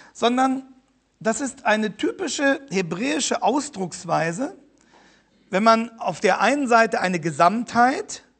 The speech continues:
benennt, also hier die Menschen, und dann einen Teil aus dieser Gesamtheit herausnimmt. Das wären hier die Gottessöhne. Damit ist nicht gesagt,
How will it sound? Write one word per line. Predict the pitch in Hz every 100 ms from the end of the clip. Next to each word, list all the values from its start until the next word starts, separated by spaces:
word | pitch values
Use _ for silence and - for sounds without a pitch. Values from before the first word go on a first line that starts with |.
| _ _ _ _ _ _ _
benennt, | 147 226 226 262 330
also | 175 170
hier | 175 196
die | 180
Menschen, | 170 196 220 349 381 _ _ _ _ _ _ _ _ _ - _ _ _ _ _
und | 220 233 220 - - _ _ _
dann | - 202 247 277 -
einen | 208 202 170
Teil | 190 240 302 339
aus | 269 202
dieser | - 226 220
Gesamtheit | 185 165 180 233 262 247 262 269 - - _
herausnimmt. | 185 208 247 277 269 196 151 131 120 - _ - _
Das | 185 185
wären | 226
hier | 214 233
die | 220
Gottessöhne. | 226 233 196 175 143 254
Damit | 240 220
ist | 208
nicht | 180 277 247 -
gesagt, | 294 220 233 294 -